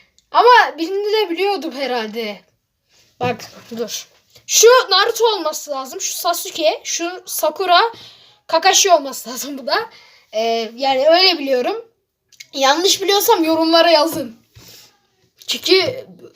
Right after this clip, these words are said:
tam bilmiyorum şunu. Ee, bu, <laughs> bu diyorum ha, işte bilmiyoruz adını. Ee, tam bilmiyorum. Ama işte. O zaman video bu kadardı arkadaşlar. Daha fazla böyle videoların gelmesi istiyorsanız diyordum.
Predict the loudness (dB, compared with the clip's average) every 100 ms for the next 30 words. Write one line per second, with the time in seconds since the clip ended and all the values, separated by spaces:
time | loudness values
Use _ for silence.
0 | _ -2 0 2 2 2 0 -4 -12 -16
1 | -18 -20 _ _ _ _ _ _ _ _
2 | _ -16 -14 -14 -16 -14 -6 -6 -6 -12
3 | -18 _ _ _ _ _ _ _ _ -12
4 | -10 -10 -12 -10 -4 0 2 0 2 2
5 | 2 0 -2 -4 -2 -4 -2 -6 -8 -12
6 | -12 -10 -6 -8 -8 -20 -20 _ _ _
7 | -16 -14 -12 -4 0 2 4 4 2 -6
8 | -6 -8 -12 _ _ _ _ _ _ _
9 | _ _ _ _ _ _ 0 2 4 2
10 | 0 _ _ _ _ _ _ -14 -8 -8
11 | -8 _ _ _ _ _ -20 -20 -20 -20
12 | _ 2 6 6 6 4 4 4 4 6
13 | 6 4 4 4 2 -4 -4 -4 0 2
14 | 2 2 -4 -8 -10 -12 -10 -8 -6 -6
15 | -8 -10 -10 -12 -14 -12 -12 -8 -8 -10
16 | -8 -6 -6 -6 -8